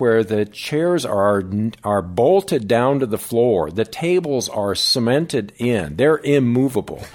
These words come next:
And yet the way we teach today is really different. You know, the day of, as I came in, uh, to the profession, and, you know, I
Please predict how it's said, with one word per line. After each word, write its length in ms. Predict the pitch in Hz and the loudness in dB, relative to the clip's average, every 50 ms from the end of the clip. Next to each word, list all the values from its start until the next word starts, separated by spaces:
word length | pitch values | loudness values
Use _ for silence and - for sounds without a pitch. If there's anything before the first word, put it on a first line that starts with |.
| - - - - - - | -20 -20 -20 -20 -20 -12
And 320 | - 131 127 131 131 135 135 | -6 -2 0 0 0 0 2
yet 380 | 139 143 143 139 139 - - | 2 2 2 2 2 0 -2
the 100 | 127 123 | -2 -2
way 260 | 123 123 143 156 175 165 | 0 0 2 2 2 2
we 160 | 156 151 131 | 0 0 -2
teach 360 | - - 160 165 - - - | -2 -4 -6 -6 -6 -8 -8
today 360 | - 139 123 131 131 127 123 | -6 -2 0 2 2 4 2
is 180 | 110 107 90 98 | 2 0 -2 -2
really 360 | 104 113 139 147 139 120 98 | -4 -2 -2 0 0 -2 -2
different. 600 | 85 76 95 98 - - - - - - - - - - - - - _ - | -4 -4 -6 -6 -6 -8 -10 -12 -12 -14 -16 -20 -20 -20 -20 -20 -20 _ -6
You 100 | 98 101 | -4 0
know, 160 | 113 113 113 | 0 0 0
the 120 | 110 117 | 0 0
day 320 | 98 98 127 139 147 151 143 | 0 0 2 2 2 2 2
of, 320 | 123 110 107 104 - - _ - - _ _ _ - - _ _ - - - _ _ _ - | 2 0 -2 -4 -10 -18 _ -20 -20 _ _ _ -20 -20 _ _ -20 -20 -20 _ _ _ -10
as 200 | 101 92 87 92 | -8 -6 -4 -2
I 220 | 113 135 160 180 | 0 2 2 2
came 340 | - - - 131 113 104 95 | 0 0 -2 -2 -2 0 0
in, 340 | 92 90 85 90 104 101 - - | -2 -2 -2 -4 -4 -6 -8 -8
uh, 200 | - 98 92 - | -6 -6 -6 -6
to 180 | - - 120 98 | -6 -4 -4 -4
the 100 | 90 90 | -4 -4
profession, 640 | - 98 90 - - 85 82 82 - - 120 113 104 | -6 -6 -6 -2 -2 -2 -2 -4 -4 -6 -4 -4 -4
and, 280 | 95 95 95 90 - | -4 -6 -8 -8 -6
you 120 | 104 101 85 | -6 -6 -4
know, 180 | 85 90 101 | -4 -2 0
I 220 | 113 110 113 107 | 0 0 0 -2